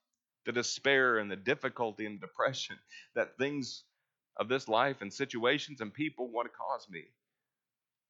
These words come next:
I want to focus on the prize, that with my Jesus, there's a life far better than this one.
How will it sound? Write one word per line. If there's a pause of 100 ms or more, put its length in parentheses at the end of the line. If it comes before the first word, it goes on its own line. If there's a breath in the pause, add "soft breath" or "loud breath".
(760)
I
want
to
focus
on
the
prize, (840)
that
with
my
Jesus,
there's
a
life
far
better
than
this
one.